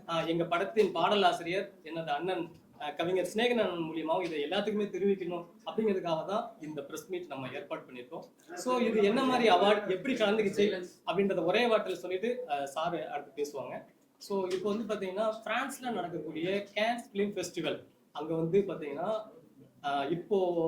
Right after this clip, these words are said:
இப்ப நடந்த விழால, அதாவது பாத்தீங்கன்னா, இப்-, அஹ், Remember the Future World Film Festival in Cannes, அங்க வந்து பாத்தீங்கன்னா சிறந்த சமூக நீதிக்கான திரைப்படம் அப்படின்ற அங்கீகாரம் வந்து இந்த மாண்புமிகு பறை படத்துக்கு கிடைச்சிருக்கு. அஹ், so, அது வந்து சார் மூலியமா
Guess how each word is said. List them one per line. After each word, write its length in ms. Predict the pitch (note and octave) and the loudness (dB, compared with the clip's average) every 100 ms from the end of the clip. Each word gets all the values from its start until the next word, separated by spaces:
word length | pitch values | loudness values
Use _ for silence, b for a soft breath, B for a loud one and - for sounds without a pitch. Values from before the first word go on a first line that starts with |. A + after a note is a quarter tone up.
| D#3+ - - - | 0 -4 -12 -8
இப்ப 180 | G3 | -2
நடந்த 320 | A#3 G3 A3+ G#3+ | 2 2 4 4
விழால, 380 | F3+ F3+ F3 | 6 6 4
அதாவது 340 | - D#3+ E3+ G3 | 0 0 0 2
பாத்தீங்கன்னா, 420 | F#3+ F3+ E3 A#3+ C4 | 0 -2 -4 -4 -2
இப்-, 220 | G3 - | -4 -6
அஹ், 360 | - D#3+ D3+ D3 D3 - _ - | -6 -4 -4 -6 -10 -18 _ 0
Remember 340 | G#3 C4 C4 G#3+ | 4 6 4 0
the 80 | G3+ | -4
Future 420 | - F#3 - F#3+ - - | -2 -4 -2 -4 -4 -2
World 260 | G3 G3+ F#3+ | 0 0 -4
Film 300 | F3+ F3 F3 | -8 -10 -8
Festival 440 | D3+ - E3 E3 | -10 -8 -6 -4
in 140 | C3 | -6
Cannes, 260 | B2+ B2 - - - - _ | -6 -8 -10 -20 -20 -20 _
அங்க 200 | D3 E3 | -10 -4
வந்து 140 | F#3 | -4
பாத்தீங்கன்னா 320 | F#3+ E3+ G3+ G3+ | -2 -2 -2 -2
சிறந்த 380 | G#3 B3 A#3+ | -2 -2 -2
சமூக 380 | - F3 G#3 A#3+ | -2 -2 0 2
நீதிக்கான 560 | A3+ F3 D#3+ D#3 D#3 - | 2 0 -4 -4 -6 -6
திரைப்படம் 480 | C#3 C#3+ C#3 C#3 C#3 - - - | -4 -4 -2 -2 -4 -6 -6 -2
அப்படின்ற 340 | E3+ G#3+ F#3+ | 4 4 4
அங்கீகாரம் 540 | E3 D#3 B3 A#3+ A3 | 2 0 2 4 4
வந்து 320 | E3 D#3+ G#3 A#3 | 0 2 2 0
இந்த 120 | D3+ | -4
மாண்புமிகு 580 | C#3+ E3+ A3 G#3+ F3 D#3+ | -2 0 0 0 -2 -6
பறை 180 | C#3+ | -8
படத்துக்கு 360 | C#3 C3 C3+ E3+ | -6 -8 -8 -10
கிடைச்சிருக்கு. 520 | C#3 C3+ - C#3 C3 D3 - - - | -8 -10 -8 -10 -8 -10 -14 -20 -2
அஹ், 160 | F3+ F3+ | 2 2
so, 380 | - A3 G#3 - | 0 2 2 2
அது 240 | E3+ F3 | 0 0
வந்து 360 | F#3+ A3 A3 F#3 | 2 4 4 4
சார் 320 | F#3 G#3 B3+ | 4 2 2
மூலியமா 420 | A#3 G3 F#3+ A3 | 4 4 4 4